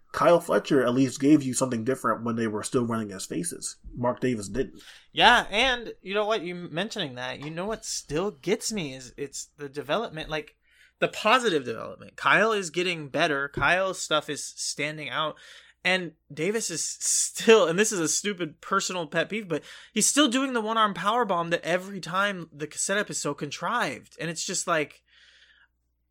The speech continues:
Speaker 2: it doesn't show good instinct that he hasn't realized that and just drops it.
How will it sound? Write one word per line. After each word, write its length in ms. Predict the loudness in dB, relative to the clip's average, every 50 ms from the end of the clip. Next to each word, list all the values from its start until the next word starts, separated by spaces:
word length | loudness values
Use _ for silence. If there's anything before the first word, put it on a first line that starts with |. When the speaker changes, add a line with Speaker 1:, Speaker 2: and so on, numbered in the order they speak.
| _
Speaker 2:
it 240 | 2 4 4 6 8
doesn't 360 | 8 8 8 8 4 2 2
show 380 | 2 4 6 8 10 10 8 8
good 240 | 8 8 6 6 6
instinct 600 | 4 -2 -4 -4 -6 -4 -4 -6 -6 -6 -6 -6
that 120 | -6 -6
he 120 | -4 -6
hasn't 460 | 0 2 2 2 2 -2 -6 -10 -10 -6
realized 580 | -6 -4 -4 -4 -4 -6 -6 -8 -10 -12 -10
that 240 | -8 -8 -6 -8 -8
and 140 | -10 -12 -12
just 200 | -12 -14 -14 -12
drops 380 | -10 -8 -8 -8 -8 -10 -12
it. 160 | -12 -14 -16